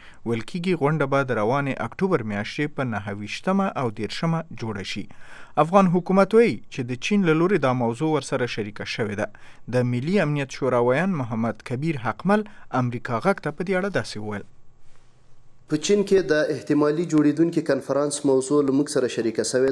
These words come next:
Speaker 2: ده. په دې اړه بحثونه او خبرې دوام لري. کله چې وروستۍ نتیجې او تصمیم ته خبره ورسیږي، ان شاء الله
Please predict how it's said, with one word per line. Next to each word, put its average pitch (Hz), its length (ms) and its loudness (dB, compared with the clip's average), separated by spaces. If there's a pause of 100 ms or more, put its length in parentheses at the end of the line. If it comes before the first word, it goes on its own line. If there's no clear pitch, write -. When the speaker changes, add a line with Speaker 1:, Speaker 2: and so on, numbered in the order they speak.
Speaker 2:
ده. 151 60 0 (460)
په 131 120 4
دې 135 100 6 (140)
اړه 135 240 0
بحثونه 139 360 0
او 123 140 0
خبرې 127 340 2
دوام 131 360 2
لري. 165 160 2 (480)
کله 151 340 2
چې 143 100 2 (380)
وروستۍ 120 360 0 (120)
نتیجې 120 440 2 (220)
او 113 560 2 (140)
تصمیم 135 420 -2
ته 113 160 0
خبره 120 380 0
ورسیږي، 170 460 2 (560)
ان 123 200 -2
شاء 127 160 2
الله 131 240 2